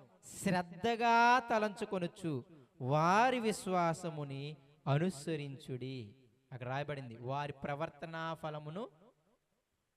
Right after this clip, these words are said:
శ్రద్ధగా" ఏం చేసంట?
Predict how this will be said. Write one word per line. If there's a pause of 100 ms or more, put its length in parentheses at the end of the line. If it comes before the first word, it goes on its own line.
(340)
శ్రద్ధగా" (1120)
ఏం
చేసంట?